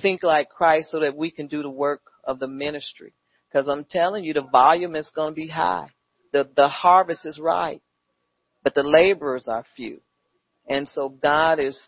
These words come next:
is trying to prepare more laborers for the king,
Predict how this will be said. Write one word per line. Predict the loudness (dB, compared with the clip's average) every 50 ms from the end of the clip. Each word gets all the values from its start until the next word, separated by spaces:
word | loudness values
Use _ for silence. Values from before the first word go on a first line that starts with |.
| _ -4
is | -4 -4 -4 -6 -12
trying | -8 -6 -4 -2 -2 -2 -2 -4 -6 -8 -10 -8
to | -6 -6 -8
prepare | _ -8 -8 -8 -8 _ -8 0 2 2 2 2 2 0 0 -2 -4 _ _ _ _ _ _
more | -6 0 2 2 2 2
laborers | 2 4 4 4 4 4 2 0 0 -2 -2 -4 -6 -10 -6
for | -4 -4 -4
the | -4 -8 _ -10
king, | -8 -8 -8 -8 -10